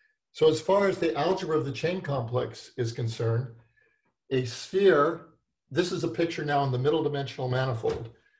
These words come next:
This is a picture in the n dimensional manifold. This is, like,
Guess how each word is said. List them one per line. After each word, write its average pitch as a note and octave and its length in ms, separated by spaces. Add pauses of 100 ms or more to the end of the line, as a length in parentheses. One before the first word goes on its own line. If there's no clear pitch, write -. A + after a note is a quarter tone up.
(180)
This C#3+ 160
is B2+ 140
a C3 40
picture D3 640 (640)
in B2 120
the A#2 120
n D3+ 180
dimensional C3+ 480
manifold. A#2+ 720 (140)
This B2+ 180
is, A#2 200
like, A#2+ 320